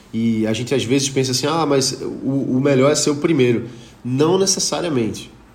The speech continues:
Não necessariamente. Tem muitas empresas aí que abriram os caminhos, foram as primeiras, só que estavam no momento errado e acabaram não indo pra frente, tá? Tem, tem um, não lembro agora o nome da empresa, logo no começo dos anos dois mil,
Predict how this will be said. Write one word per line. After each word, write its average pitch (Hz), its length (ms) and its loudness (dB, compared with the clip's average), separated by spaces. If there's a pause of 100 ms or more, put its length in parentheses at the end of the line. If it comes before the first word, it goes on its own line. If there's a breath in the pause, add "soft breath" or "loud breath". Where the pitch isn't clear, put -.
(180)
Não 117 160 0
necessariamente. 131 680 -4
Tem 123 120 -2
muitas 160 320 0
empresas 117 480 0
aí 110 160 0
que 113 140 -2
abriram 117 500 2
os 160 80 0
caminhos, 127 540 0
foram 170 480 2
as 170 80 -2
primeiras, 131 500 2 (360 loud breath)
só 139 200 0
que 139 80 -6
estavam 135 320 0
no 143 60 2
momento 127 420 0
errado 120 460 2
e - 20 2
acabaram 113 420 0
não 117 200 0
indo 110 160 -4
pra 127 120 -6
frente, 92 400 -8 (320)
tá? 95 200 -6
Tem, 113 560 -6
tem 117 100 -4
um, 117 280 -4 (580 loud breath)
não 135 160 0
lembro 135 240 4
agora 117 240 2
o 117 40 4
nome 113 200 2
da 107 60 0
empresa, 113 540 -2 (800)
logo 127 300 4
no 135 80 0
começo 127 280 2
dos 113 200 -4
anos 107 200 0
dois 107 300 -2
mil, 113 400 0